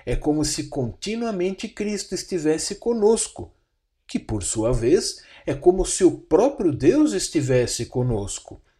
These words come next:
começando agora, nesta vida,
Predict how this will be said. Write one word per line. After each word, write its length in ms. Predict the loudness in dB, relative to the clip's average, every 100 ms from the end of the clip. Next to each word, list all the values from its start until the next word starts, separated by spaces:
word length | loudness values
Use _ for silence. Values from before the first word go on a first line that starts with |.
| _
começando 640 | -10 -6 -6 -6 -6 -4 -2
agora, 560 | -2 0 2 2 0
nesta 400 | -2 -6 -6 -4
vida, 560 | -4 -2 -6 2 2 2